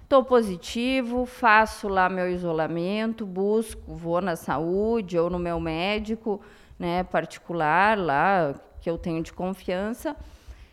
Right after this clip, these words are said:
E adquiro os medicamentos necessários, uso a medicação, faço tudo direitinho, fico isolada, uso máscara, proteja daí, então, a sua família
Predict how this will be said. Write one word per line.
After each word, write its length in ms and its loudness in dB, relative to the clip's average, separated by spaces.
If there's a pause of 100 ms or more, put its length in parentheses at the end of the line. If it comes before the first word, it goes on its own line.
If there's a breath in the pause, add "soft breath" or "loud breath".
(180 soft breath)
E 240 2
adquiro 420 2
os 80 0
medicamentos 680 -2
necessários, 1040 0
uso 280 -2
a 40 0
medicação, 1160 -2 (320 loud breath)
faço 480 2
tudo 260 -8
direitinho, 760 -4
fico 400 -8
isolada, 880 0
uso 400 -4
máscara, 760 -4 (380 loud breath)
proteja 800 2
daí, 280 2
então, 640 -2
a 160 -4
sua 380 -6
família 800 -2